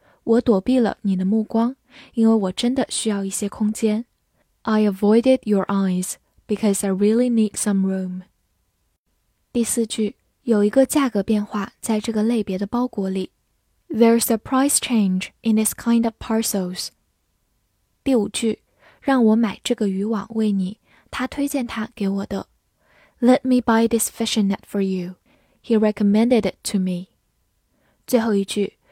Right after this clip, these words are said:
这幅新画看起来很完美。This new painting looks perfect.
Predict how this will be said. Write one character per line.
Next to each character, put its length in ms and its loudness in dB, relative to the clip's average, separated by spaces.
这 140 2
幅 120 -4
新 240 -4
画 320 -8
看 220 -4
起 140 -8
来 160 -8
很 260 -10
完 160 -6
美。 300 -4
This 320 2
new 160 4
painting 640 -4
looks 300 0
perfect. 680 -8